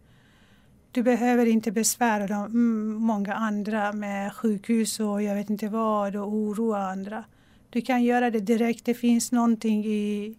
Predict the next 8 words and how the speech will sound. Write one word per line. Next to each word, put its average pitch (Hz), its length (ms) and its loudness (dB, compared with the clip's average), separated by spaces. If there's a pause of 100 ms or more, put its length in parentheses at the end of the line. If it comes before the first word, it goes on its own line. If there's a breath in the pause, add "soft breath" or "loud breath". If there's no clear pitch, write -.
(100)
Gultmets, 214 880 -4
eh, 208 340 -4
affärer. 220 640 -2 (1080 soft breath)
Eh, 202 560 -2
de 220 180 0
har 220 200 -2
ett 202 200 -6
medel 220 500 -2